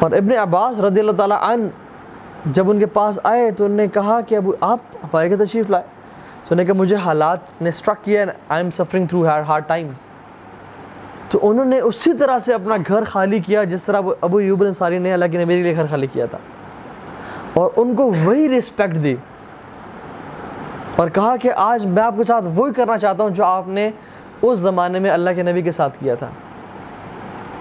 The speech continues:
because you love the one who loves the beloved।" जो आपके महबूब से मोहब्बत करता है, जो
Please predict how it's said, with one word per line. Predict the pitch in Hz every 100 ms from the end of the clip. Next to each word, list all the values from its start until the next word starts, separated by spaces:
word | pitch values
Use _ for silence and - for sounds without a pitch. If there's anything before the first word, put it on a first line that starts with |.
| - - - -
because | 165 226 262 208
you | 226 180
love | 247 294
the | 190 214 185
one | 196 254 240 170 - - - - - -
who | 143 208
loves | 190 226 196
the | 185
beloved।" | 151 147 143 147 123 139 - - - - - - - - - - - - - - - - - - - - - - - - - - - - -
जो | 151 202
आपके | 190 226 214 294
महबूब | 285 240 196 190 311
से | 320 320
मोहब्बत | 247 226 208 202
करता | 233 190 214
है, | 220 262 - - - - - - -
जो | 190 -